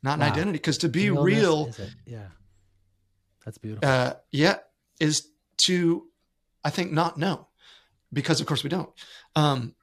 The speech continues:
Speaker 1: I mean, we don't know who we are. We don't
Speaker 2: Mm.
Speaker 1: truly know why we're here. We can have theories, we can have religions, we have things, but, like, we don't know. And we don't know what's gonna happen. And so in any given moment, uh, and so to be real is to only show up, and then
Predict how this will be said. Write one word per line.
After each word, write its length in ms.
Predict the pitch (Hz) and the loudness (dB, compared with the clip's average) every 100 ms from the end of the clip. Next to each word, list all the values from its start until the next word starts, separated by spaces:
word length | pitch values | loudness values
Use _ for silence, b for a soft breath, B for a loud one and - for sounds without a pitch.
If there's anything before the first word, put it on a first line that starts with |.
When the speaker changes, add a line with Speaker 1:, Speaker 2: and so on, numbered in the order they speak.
| _ _ - | _ _ -4
Speaker 1:
I 60 | |
mean, 120 | 143 143 | -2 0
we 100 | 139 | 0
don't 340 | 117 156 180 | 2 0 0
know 300 | 127 147 131 | 0 0 0
who 280 | 113 - 139 | -4 -6 -6
we 240 | 117 117 101 | -4 -6 -6
are. 260 | 110 135 | -8 -8
We 80 | 123 | -6
don't 180 | 127 160 | -6 -4
Speaker 2:
Mm. 180 | 117 113 | -6 0
Speaker 1:
truly 420 | 143 190 143 113 | 4 4 4 -2
know 220 | 110 113 | -4 -6
why 240 | 131 131 117 | -6 -4 -4
we're 160 | 139 | -4
here. 220 | 98 117 175 | -6 -6 -4
We 100 | 165 | -6
can 100 | 139 | -6
have 140 | 113 | -8
theories, 360 | - 117 131 120 | -6 -2 -2 -2
we 60 | |
can 80 | 117 | -6
have 80 | - | -8
religions, 360 | 131 139 147 120 | -4 -2 -2 -2
we 100 | 139 | -2
have 120 | 139 | -4
things, 260 | - 131 123 | -2 -2 -2
but, 100 | - | -6
like, 100 | - _ - | -8 _ -2
we 80 | |
don't 160 | 302 - | -2 -2
know. 140 | 147 - B B B - | -4 -8 B B B 0
And 160 | 180 175 | 4 4
we 80 | |
don't 260 | 180 170 196 | 6 6 6
know 80 | 190 | 4
what's 140 | 185 | 0
gonna 140 | 190 175 | -2 -2
happen. 340 | 254 - 127 - B B B - | -2 -4 -10 -14 B B B 2
And 180 | 160 151 | 4 6
so 300 | - 160 156 | 4 4 4
in 120 | 147 | 4
any 140 | 165 | 2
given 260 | 190 120 110 | 2 -2 -2
moment, 280 | 170 226 - - B B - | -2 -2 -6 -14 B B 0
uh, 320 | 147 135 127 - _ _ _ _ _ _ | 2 2 0 -8 _ _ _ _ _ _
and 180 | 165 160 | 2 4
so 320 | - 185 180 | 4 6 6
to 160 | 170 160 | 4 4
be 140 | 165 | 4
real 400 | 147 247 233 160 | 4 4 6 6
is 220 | 160 147 | 4 0
to 120 | - - | -4 0
only 400 | 170 190 208 170 | 2 4 4 4
show 460 | - - - 170 139 | 4 4 4 4 8
up, 320 | 180 285 - _ _ b b b _ _ | 8 8 4 _ _ b b b _ _
and 200 | 156 156 | 2 4
then 360 | 156 160 156 160 | 6 4 2 -2